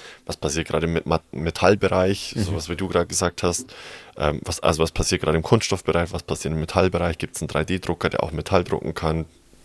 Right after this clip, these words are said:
Speaker 2: Ja.
Speaker 1: C-, C-Fräse wurde bis jetzt immer für Metalle und so weiter verwendet. Ich kenn's halt aus der Automobilindustrie vor allem.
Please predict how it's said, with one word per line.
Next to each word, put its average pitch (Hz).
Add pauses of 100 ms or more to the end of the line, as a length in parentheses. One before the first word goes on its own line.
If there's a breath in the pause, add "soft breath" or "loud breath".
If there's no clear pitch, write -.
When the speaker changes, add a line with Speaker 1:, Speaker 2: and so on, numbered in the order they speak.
(160)
Speaker 2:
Ja. 101
Speaker 1:
C-, -
C-Fräse 85
wurde 85
bis 80
jetzt 82
immer 82
für -
Metalle 87
und 90
so -
weiter 82
verwendet. 85 (480 loud breath)
Ich -
kenn's 87
halt 90
aus -
der -
Automobilindustrie 90
vor -
allem. 85